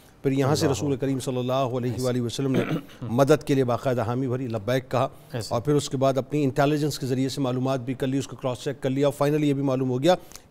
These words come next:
Speaker 1: कि वो एग्रीमेंट ब्रीच करना चाहते हैं। अच्छा, अब इसके बाद का एक और मंजरनामा है कि जहाँ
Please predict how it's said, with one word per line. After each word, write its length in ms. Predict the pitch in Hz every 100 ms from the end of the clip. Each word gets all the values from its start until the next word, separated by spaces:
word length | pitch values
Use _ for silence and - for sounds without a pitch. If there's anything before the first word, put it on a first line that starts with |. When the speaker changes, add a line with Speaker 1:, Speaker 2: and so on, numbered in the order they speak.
| -
Speaker 1:
कि 80 | 165
वो 460 | 127 220 233 - 135
एग्रीमेंट 400 | 131 156 165 165 92
ब्रीच 240 | 147 151
करना 240 | - 113 107
चाहते 340 | 107 82 98
हैं। 60 | - - - -
अच्छा, 220 | - -
अब 140 | 254
इसके 220 | 247 - 254
बाद 260 | 180 190
का 120 | - 196
एक 160 | 180
और 120 | 170 165
मंजरनामा 480 | 147 139 131 120 120
है 100 | 127
कि 100 | 123
जहाँ 260 | 139 160